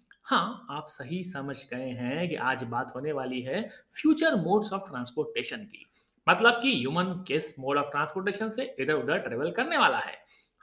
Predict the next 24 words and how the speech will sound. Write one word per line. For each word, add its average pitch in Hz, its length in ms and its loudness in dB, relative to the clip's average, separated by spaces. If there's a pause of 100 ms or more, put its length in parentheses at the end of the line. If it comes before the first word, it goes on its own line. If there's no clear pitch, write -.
हेलो 247 120 0
दोस्तों, 151 520 -6
मैं 113 220 -12
आ 147 160 0
गया 143 260 -4
हूं 117 120 -10
आपका 120 540 -10 (340)
डीप 170 380 -2
स्टोरीटेलर 175 680 0
अमित 147 440 -6
टेक 135 160 -4
स्टोरीज 254 340 -2
के 240 140 -4
नए 139 180 -4
एपिसोड - 640 -12
में। - 80 -18 (1080)
ताजा-ताजा 156 960 10
इलेक्ट्रिकल 151 480 0
व्हीकल्स 139 400 0
वाला 139 160 0
एपिसोड 127 360 -4
हुआ 110 200 -4
है। 107 240 -10 (380)
चलिए, 170 680 6